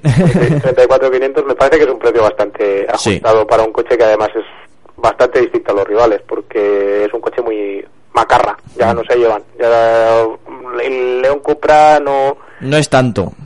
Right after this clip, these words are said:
Speaker 1: Por eso,
Speaker 2: Y el
Speaker 1: corre
Speaker 2: R S,
Speaker 1: igual y
Speaker 2: y
Speaker 1: se
Speaker 2: el
Speaker 1: mueve
Speaker 2: R S
Speaker 1: bien de
Speaker 2: tampoco,
Speaker 1: estar.
Speaker 2: el Focus, se le falta musculatura.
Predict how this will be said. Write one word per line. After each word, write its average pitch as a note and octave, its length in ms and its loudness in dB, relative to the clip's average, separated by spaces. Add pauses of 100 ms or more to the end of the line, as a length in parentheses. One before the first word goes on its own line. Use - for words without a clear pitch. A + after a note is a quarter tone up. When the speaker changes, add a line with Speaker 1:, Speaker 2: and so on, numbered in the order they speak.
(200)
Speaker 1:
Por C3+ 140 2
eso, A#2 260 -2 (220)
Speaker 2:
Y B2 100 0
el A#2+ 80 2 (140)
Speaker 1:
corre C#3+ 80 4
Speaker 2:
R D3+ 80 4
S, C3+ 80 6
Speaker 1:
igual D3+ 320 6
y C3+ 40 4
Speaker 2:
y C3 40 2
Speaker 1:
se B2+ 60 0
Speaker 2:
el B2+ 60 0
Speaker 1:
mueve C#3+ 140 2
Speaker 2:
R C#3 40 2
S C#3 140 2
Speaker 1:
bien - 20 -6
de D#3 60 2 (160)
Speaker 2:
tampoco, D3+ 280 2
Speaker 1:
estar. - 0 -
Speaker 2:
el A2+ 80 0
Focus, C#3+ 440 -6
se A2 140 -4
le G#2 140 -4
falta C3 720 0
musculatura. A#2+ 800 -2